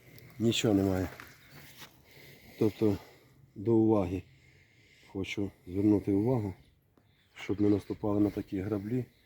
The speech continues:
стосовно гібридної форми торнадо. На сучки не працює. Я показував минулий рік огляди, обрізки на сучки,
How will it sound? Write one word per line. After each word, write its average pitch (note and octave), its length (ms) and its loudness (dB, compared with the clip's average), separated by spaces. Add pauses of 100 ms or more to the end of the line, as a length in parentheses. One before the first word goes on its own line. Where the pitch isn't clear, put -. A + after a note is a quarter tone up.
(320)
стосовно G#2 420 -4
гібридної G2 400 -4
форми G2 360 -4
торнадо. F#2+ 540 -6 (440)
На F#2+ 120 -8
сучки - 420 -6
не A2 140 2
працює. F2+ 560 -6 (1600)
Я G2 140 -6
показував G2+ 580 -4 (220)
минулий G#2 420 2
рік B2 200 0 (200)
огляди, F#2+ 480 -2 (100)
обрізки G2 400 -2
на F#2+ 100 0
сучки, B2 460 -6